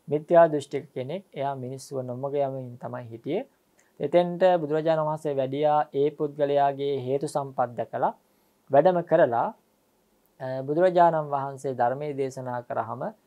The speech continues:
ඒ උතුම් වූ රහත් ඵලයේ පිහිටියා. ඊට පස්සේ ඒහි භික්ෂු භාවයෙන් උපසම්පදා කරලා උන්වහන්සේ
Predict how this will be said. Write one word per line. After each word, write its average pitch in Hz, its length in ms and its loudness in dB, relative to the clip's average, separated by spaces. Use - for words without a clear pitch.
ඒ 147 240 2
උතුම් 147 320 -2
වූ 143 200 -4
රහත් 131 320 -2
ඵලයේ 127 320 -2
පිහිටියා. 127 540 -8
ඊට 147 180 -6
පස්සේ 139 460 -4
ඒහි 165 220 4
භික්ෂු 180 320 0
භාවයෙන් 143 360 2
උපසම්පදා 127 680 -4
කරලා 135 380 -8
උන්වහන්සේ 127 680 -10